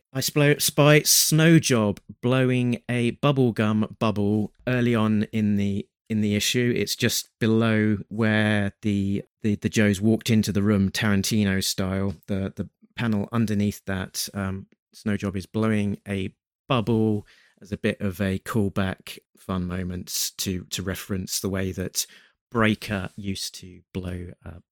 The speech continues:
bubbles and was, uh, I think Joe, <laughs> Joe hinted that, that he, you know, responded, um, responded very well to, uh, reader requests and, and so on, and, you know, was quite influenced by,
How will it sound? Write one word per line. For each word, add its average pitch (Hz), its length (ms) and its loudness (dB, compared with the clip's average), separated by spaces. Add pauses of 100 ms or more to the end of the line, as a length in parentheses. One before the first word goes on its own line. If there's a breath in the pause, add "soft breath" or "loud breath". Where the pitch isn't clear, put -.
bubbles 87 420 -14
and 98 200 -2
was, 101 200 -2 (560 loud breath)
uh, 107 200 0 (220)
I - 40 -10
think 123 360 -4
Joe, 135 340 8
<laughs> - 20 -2
Joe 139 220 4
hinted 123 400 4
that, 107 240 0
that 104 140 0
he, 117 240 4
you 117 100 2
know, 98 180 2
responded, 110 720 0 (440)
um, 98 260 -4
responded 101 380 -2
very 101 160 0
well 95 240 -2
to, 92 320 -6 (420 soft breath)
uh, 95 140 -4
reader 104 720 0
requests - 760 -4
and, 98 180 -6
and 92 160 -6
so 98 260 -2
on, 95 160 -4
and, 90 180 -8
you 95 100 -6
know, 90 100 -6
was 87 100 -12
quite 98 240 -6
influenced 92 440 -8
by, 92 180 -6